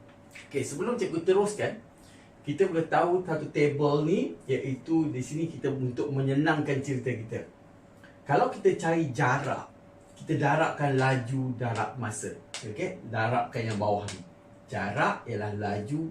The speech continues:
darab masa. Jika kamu mencari laju, jarak bahagi masa. Atas jarak, bawah masa. Dan jika kamu mencari masa, jarak bahagi dengan laju. Jadi yang itulah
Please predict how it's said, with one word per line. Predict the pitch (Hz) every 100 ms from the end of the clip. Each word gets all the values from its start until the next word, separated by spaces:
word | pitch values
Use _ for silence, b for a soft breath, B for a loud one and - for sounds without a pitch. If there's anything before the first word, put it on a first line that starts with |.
| -
darab | 117 127 104 107
masa. | 107 95 - 92 - - B B B - 123
Jika | 147 - 294
kamu | 208 180
mencari | 170 160 - 156 143 127
laju, | - 113 98 - 104 98 - - - - - - 117
jarak | 120 117 139 170 135
bahagi | 120 143 202 214 - 151
masa. | 120 113 - - - - - - - 117
Atas | 113 - 190 147
jarak, | 120 110 175 -
bawah | 120 107 127 190 -
masa. | 104 98 - - - B B B 135
Dan | 139 127
jika | 123 185 175 -
kamu | 131 131
mencari | 127 127 147 151 135
masa, | 113 110 - 349 - - - - - - - 113
jarak | 139 123 131 180 -
bahagi | 127 117 120 117 120
dengan | 120 120 190 - - - - -
laju. | 92 92 - - - -
Jadi | 120 160
yang | 139 131 -
itulah | 151 - 240 160